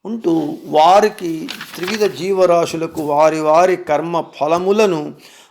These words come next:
వారు అనుభవించేటట్లుగా చేస్తాడు భగవంతుడు. ఈ విధంగా త్రివిధ జీవరాశులందు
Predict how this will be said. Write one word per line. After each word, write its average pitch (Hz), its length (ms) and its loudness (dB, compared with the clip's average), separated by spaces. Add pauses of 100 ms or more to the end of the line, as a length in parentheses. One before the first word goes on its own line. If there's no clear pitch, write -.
వారు 160 360 4 (120)
అనుభవించేటట్లుగా 175 1300 -2 (920)
చేస్తాడు 165 560 -4
భగవంతుడు. 143 880 -6 (100)
ఈ 160 180 -8
విధంగా 156 500 0 (240)
త్రివిధ 180 300 -6
జీవరాశులందు 151 1120 -2